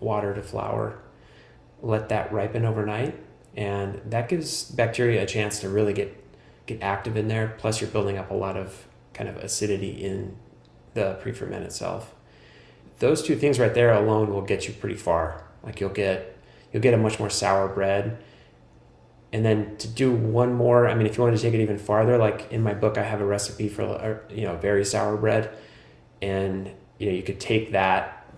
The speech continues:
dough after you've shaped it and let it proof in the refrigerator for, you know, even longer. But for a same day, yeah, more whole grains, an overnight levain.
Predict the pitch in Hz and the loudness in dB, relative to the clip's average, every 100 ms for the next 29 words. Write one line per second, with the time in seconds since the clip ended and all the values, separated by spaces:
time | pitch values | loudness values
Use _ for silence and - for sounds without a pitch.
0 | - - 104 101 92 92 - 95 95 104 | -16 -2 0 2 0 -2 -4 -6 -6 -8
1 | 98 - - - 50 50 - - - - | -8 -6 -6 -4 -6 -6 -10 -20 -20 -20
2 | - 98 95 95 98 - 110 92 - 107 | -14 -12 -10 -12 -16 -10 -6 -6 -4 -4
3 | 101 101 98 92 90 87 98 101 98 85 | -4 -4 -6 -6 -6 -8 -6 -6 -4 -4
4 | 82 101 95 117 - - - - 69 67 | -4 -8 -10 -12 -14 -12 -12 -12 -10 -12
5 | 67 67 - 104 85 - - - - - | -12 -14 -8 -6 -6 -8 -12 -12 -12 -14
6 | - 110 110 120 135 123 113 104 104 101 | 0 2 2 4 4 4 4 6 4 2
7 | 101 - - - - - - - 98 87 | 0 -10 -20 -20 -20 -20 -20 -8 -4 -2
8 | 90 104 107 107 104 107 101 101 98 101 | -2 -2 0 0 0 -2 -2 -2 -2 -4
9 | - - - - - 110 107 104 92 101 | -6 -8 -14 -14 -6 -4 -2 -4 -4 -6
10 | 98 95 95 95 98 | -6 -4 -4 -6 -8